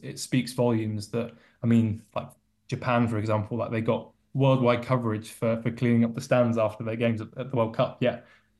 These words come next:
our fans do it every single game, win, lose or draw. Like, it's, it's amazing and a credit to,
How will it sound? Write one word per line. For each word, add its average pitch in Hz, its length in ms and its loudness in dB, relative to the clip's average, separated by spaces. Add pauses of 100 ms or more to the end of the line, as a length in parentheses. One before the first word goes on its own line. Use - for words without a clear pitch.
(160)
our 117 160 2
fans 110 260 -2
do 110 160 -6
it - 280 -8
every 117 260 0
single 110 300 -2
game, 107 320 0
win, 107 180 -2
lose 104 200 -2
or 101 80 -4
draw. 107 240 -2
Like, - 260 -8
it's, - 180 -14
it's 127 200 -6
amazing 110 420 -2
and 117 160 -6
a 107 60 -6
credit 107 380 -4
to, 107 220 -4